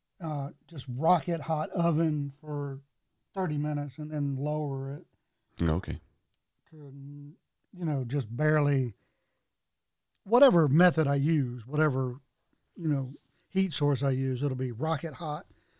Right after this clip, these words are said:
Speaker 1: for thirty minutes and then
Speaker 2: Drop her down.
Speaker 1: lowered to,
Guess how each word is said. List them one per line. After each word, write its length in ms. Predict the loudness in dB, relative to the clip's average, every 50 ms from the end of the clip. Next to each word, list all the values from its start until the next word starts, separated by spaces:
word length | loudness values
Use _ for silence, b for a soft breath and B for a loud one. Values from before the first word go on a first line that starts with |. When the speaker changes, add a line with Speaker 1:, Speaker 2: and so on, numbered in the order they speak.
| _ _ _ _
Speaker 1:
for 80 | -8 -2
thirty 280 | 4 6 6 8 8 8
minutes 400 | 6 6 6 4 2 0 0 0
and 160 | 2 2 2
then 380 | 2 0 0 0 0 -2 -4 -8 _ _ _ _ _ _ _ _ _ _ _ _ _ _ _ _ _ _ _ _ _ _ _ _ _ _ _ _ -12
Speaker 2:
Drop 180 | -12 -12 -10 -12
her 60 | -12
down. 460 | -10 -8 -6 -6 -6 -8 -8 -10 -6
Speaker 1:
lowered 380 | 0 2 4 4 6 4 2 2
to, 140 | 0 0 0